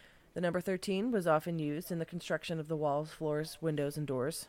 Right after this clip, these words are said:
Many of the stores only rise thirteen steps before ending up on the wall. This being said, it turns out a lot of remodeling has been done since the original selling of the house.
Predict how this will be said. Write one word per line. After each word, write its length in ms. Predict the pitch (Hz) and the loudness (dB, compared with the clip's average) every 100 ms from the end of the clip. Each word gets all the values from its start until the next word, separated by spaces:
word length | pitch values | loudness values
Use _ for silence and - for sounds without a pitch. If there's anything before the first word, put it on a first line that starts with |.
| - | -10
Many 180 | - 170 | -2 0
of 80 | 170 | 0
the 60 | 160 | -2
stores 460 | - 156 147 165 - | 0 2 2 -2 -2
only 260 | 165 170 160 | 0 0 2
rise 360 | 156 143 151 | 4 4 2
thirteen 400 | - 139 - 151 | 0 -2 -2 -6
steps 260 | - 131 - | -2 -4 -4
before 260 | 147 147 | -6 -4
ending 200 | 113 143 | -2 -2
up 100 | 135 | -4
on 80 | 147 | -4
the 80 | 151 | -2
wall. 320 | 139 113 165 - - - - - - - - _ - _ - | 0 0 0 -6 -20 -20 -20 -20 -20 -20 -20 _ -20 _ -14
This 300 | 135 147 151 | 0 2 2
being 260 | - 143 143 | 2 0 0
said, 360 | 143 131 156 - - - - - - - _ - - - - - - - | 0 2 2 -2 -16 -20 -20 -20 -20 -20 _ -20 -20 -20 -20 -20 -20 -6
it 120 | 160 | 0
turns 240 | 190 180 | 2 4
out 100 | 180 | 4
a 40 | 175 | 6
lot 220 | 175 185 | 8 8
of 80 | 208 | 6
remodeling 500 | 233 190 175 175 175 | 6 6 6 4 2
has 180 | 175 160 | 2 0
been 140 | 175 | 2
done 200 | 156 156 | 4 2
since 220 | - 165 | 0 -6
the 240 | - 175 - - - _ | -2 -2 -4 -10 -20 _
original 580 | 151 160 165 175 196 190 | 4 4 2 2 2 2
selling 420 | - 175 156 151 | 2 2 4 2
of 100 | 147 | -2
the 80 | 151 | -2
house. 460 | 151 147 - - | 0 0 -2 -10